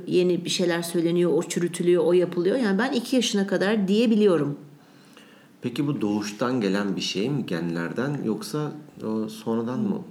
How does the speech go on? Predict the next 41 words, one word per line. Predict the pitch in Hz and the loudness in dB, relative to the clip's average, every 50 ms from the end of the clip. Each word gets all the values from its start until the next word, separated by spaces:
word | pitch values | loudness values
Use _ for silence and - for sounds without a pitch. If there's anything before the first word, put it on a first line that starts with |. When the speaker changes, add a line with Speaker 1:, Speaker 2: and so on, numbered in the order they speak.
| - - - - | -20 -2 2 2
Speaker 1:
Bir | 359 359 | 2 2
kısım. | - 226 - - 165 147 143 143 - - - - - - - _ _ - - - - - | 2 -2 -2 -2 -4 -4 -4 -6 -12 -18 -20 -20 -20 -20 -20 _ _ -20 -20 -20 -8 -4
Bir | - 311 | -4 -2
kısım | 302 - 196 - 165 165 | 0 -2 -2 -2 -2 -4
şeyleri | - - 196 196 214 226 202 | -2 0 2 4 4 4 4
değiştiremiyorsun. | 190 202 202 190 - - 208 196 190 175 156 151 151 - 165 | 4 4 4 2 0 0 0 2 2 2 0 -2 -4 -4 -4
Mesela | 160 165 165 156 - 170 175 175 175 170 | -2 -2 -2 -2 -2 -2 -2 -2 -2 -2
hani | 165 165 165 | -2 -2 -2
inatçıysa | - 165 185 208 214 214 214 214 - 269 247 - 190 | 0 2 4 4 4 4 2 0 -2 -2 -2 0 0
annen | 156 160 165 160 160 156 156 151 | 0 0 0 0 0 0 0 0
baban, | 151 143 156 165 208 - - - - - - - | 0 0 -2 -2 -4 -4 -8 -12 -20 -20 -12 -6
her | 165 175 185 180 | -2 0 0 0
ikisi | 165 - 156 147 151 143 | 0 -2 -4 -6 -4 -2
de | 160 165 160 160 | -2 -2 0 0
veya, | 190 202 196 180 165 160 - - - - - | 0 2 2 2 0 0 -4 -6 -10 -8 -4
e, | 147 160 | -2 0
Speaker 2:
Ya | 101 101 95 | 0 0 0
da | 95 101 92 | 0 0 0
iki | 78 - - 107 98 | 0 0 -2 0 2
göbek | 98 104 95 87 95 90 - | 2 2 2 2 0 -2 -2
ötede. | - 101 - 104 98 | -4 -4 0 2 4
Speaker 1:
ya | 196 190 | 4 6
da | 214 208 | 4 4
iki | 214 - 226 202 | 2 2 2 4
göbek | 196 190 185 185 185 - | 4 4 4 2 0 0
öteden, | 175 175 - 185 156 170 170 | -2 -2 0 0 0 0 0
yedi | 170 170 175 185 180 190 185 | 2 2 2 2 2 2 2
göbek | 190 175 165 165 165 170 | 2 2 2 0 -2 -4
öteden. | 165 - 180 175 175 | -6 -4 -2 -2 0
Yani | 175 180 185 185 196 196 | 2 2 4 4 4 4
bu | 190 170 | 2 2
aslında | 180 180 180 208 214 202 | 0 0 0 0 0 0
çok | 214 233 226 - 190 | 0 -2 -2 0 0
irdelenmesi | 196 180 185 196 196 190 190 190 190 185 190 185 196 | 0 2 4 4 4 4 4 4 2 2 0 0 2
gereken, | 185 196 185 180 - 175 175 175 175 | 2 2 2 2 0 0 -2 -2 -2
çok | 175 180 196 190 - - | 0 -2 -4 -4 -4 -4
üzerinde | 180 175 175 185 180 180 175 | -2 0 2 2 2 2 2
araştırma | 160 165 175 175 175 - - 180 185 | 2 0 0 0 -2 -2 -2 0 0
yapılmış, | 180 180 175 175 180 170 165 - | 2 0 0 -2 -2 -4 -4 -2
incelenmiş | - 180 175 170 180 175 165 165 170 196 247 - - - | -2 0 0 2 2 2 2 0 0 -2 -2 -2 -2 0
bir, | 202 196 180 - - | 0 0 -2 -4 -10